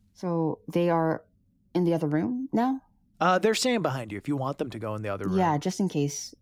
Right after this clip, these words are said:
Speaker 1: I just, I don't want them to be trapped into whatever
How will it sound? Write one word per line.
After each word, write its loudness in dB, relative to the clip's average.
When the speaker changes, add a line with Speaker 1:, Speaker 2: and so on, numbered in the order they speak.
Speaker 1:
I 2
just, -4
I 4
don't 2
want 2
them 2
to -6
be -2
trapped -2
into 0
whatever 0